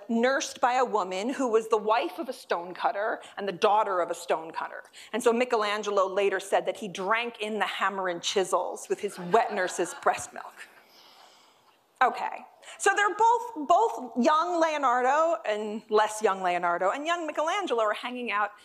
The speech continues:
in this Medici garden. And while Michelangelo is learning to carve, Leonardo finds another kind of opportunity. He comes into contact with Lorenzo the Magnificent, and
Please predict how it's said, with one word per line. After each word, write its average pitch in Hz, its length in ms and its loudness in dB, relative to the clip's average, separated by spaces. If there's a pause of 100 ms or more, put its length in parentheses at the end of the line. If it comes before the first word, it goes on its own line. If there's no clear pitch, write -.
(140)
in 277 140 2
this 277 160 -4
Medici 214 380 -2
garden. 196 520 -2 (460)
And 285 260 2
while 320 300 4
Michelangelo 320 720 0
is 226 100 0
learning 226 320 -2
to - 80 -8
carve, 269 580 0 (340)
Leonardo 285 560 0
finds 240 420 -2
another 208 260 0
kind 180 220 -8
of 170 80 -2
opportunity. 170 720 -6 (840)
He 415 100 2
comes 508 380 2
into 427 160 0
contact 254 580 0
with 233 140 -2
Lorenzo 185 420 2
the 202 100 -2
Magnificent, 190 640 -6 (460)
and 415 100 2